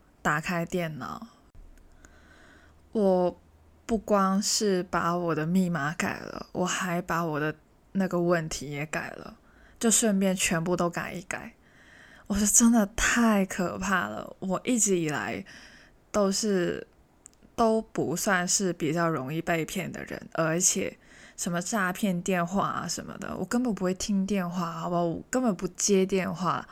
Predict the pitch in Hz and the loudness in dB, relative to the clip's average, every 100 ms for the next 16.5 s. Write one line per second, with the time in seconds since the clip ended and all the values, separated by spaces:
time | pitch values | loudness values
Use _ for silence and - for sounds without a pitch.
0 | - 190 214 220 214 208 185 - - 214 | -2 0 0 0 0 0 -2 -6 -4 0
1 | 170 - 175 170 208 175 165 180 151 139 | 2 2 2 -2 -2 -4 -2 -2 -4 -4
2 | - - - - - - - - - - | -8 -10 -12 -16 -20 -20 -20 -20 -20 -18
3 | - 196 190 - 220 196 - 202 180 190 | -8 -4 -2 0 0 -2 0 -2 0 -2
4 | 180 190 170 165 180 170 156 156 - 165 | -2 -2 -2 0 -2 -2 -2 -2 -2 -2
5 | 143 - 165 - 165 - - - 226 196 | -2 -4 -6 -6 -10 -16 -6 2 4 4
6 | - - - - _ - 190 170 180 - | 0 -16 -18 -20 _ -2 2 2 2 2
7 | 214 202 151 165 196 220 190 233 - 190 | 2 4 4 4 4 6 6 4 4 2
8 | 160 190 - 170 196 165 175 180 - 190 | 2 0 0 0 0 2 0 0 0 0
9 | 185 - 277 277 - - _ _ - 262 | 0 0 -2 -4 -16 -20 _ _ -4 2
10 | 233 202 - 208 202 214 190 208 202 185 | 2 2 2 2 2 0 0 2 4 4
11 | 214 - - - - - - - 214 254 | 4 0 -8 -14 -8 -4 -4 2 4 6
12 | 311 233 208 220 214 - - - - _ | 6 6 4 2 0 -10 -20 -20 -20 _
13 | - - 175 180 247 196 190 160 160 165 | -10 -4 -4 0 2 2 2 -2 0 0
14 | 170 165 185 - - 160 151 120 165 165 | -2 -4 -2 0 2 0 0 -2 0 2
15 | 165 160 170 170 - - - - - 185 | 2 0 0 -4 -6 -10 -10 -10 -10 -6
16 | 202 104 147 180 170 | -4 -2 -2 -2 -2